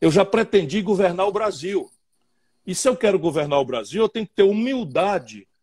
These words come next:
para entender o povo brasileiro. Não significa demagogicamente estar de acordo com o povo brasileiro nas suas diversas atomizações e fraturas. Mas eu tenho que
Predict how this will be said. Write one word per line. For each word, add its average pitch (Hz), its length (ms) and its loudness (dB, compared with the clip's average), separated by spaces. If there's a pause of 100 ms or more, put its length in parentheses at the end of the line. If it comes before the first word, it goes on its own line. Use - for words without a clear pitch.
(200)
para 190 180 0
entender 226 760 -2
o 226 60 -6
povo 196 320 0
brasileiro. 190 560 -2
Não 180 100 -10
significa 240 600 -10
demagogicamente 170 1300 0
estar 202 280 -4
de 165 140 -4
acordo 147 800 -2 (640)
com 190 200 0
o 180 60 0
povo 190 580 2
brasileiro 147 600 -6
nas 196 180 -8
suas 202 200 -6
diversas 175 500 -6
atomizações 170 840 -8
e 196 60 -6
fraturas. 208 680 -2 (340)
Mas 180 420 2
eu 170 360 2 (600)
tenho 151 260 -4
que 233 260 -16